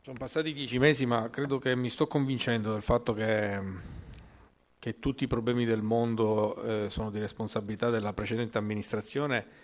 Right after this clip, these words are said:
e che grazie a questa giunta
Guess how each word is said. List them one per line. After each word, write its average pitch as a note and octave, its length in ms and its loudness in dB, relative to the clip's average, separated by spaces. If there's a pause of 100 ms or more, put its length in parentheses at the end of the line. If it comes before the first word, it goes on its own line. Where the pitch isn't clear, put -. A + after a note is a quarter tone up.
(460)
e C3 140 -10
che A#2 140 -4
grazie B2+ 380 2
a A#2 40 0
questa A#2+ 320 -2
giunta B2 680 0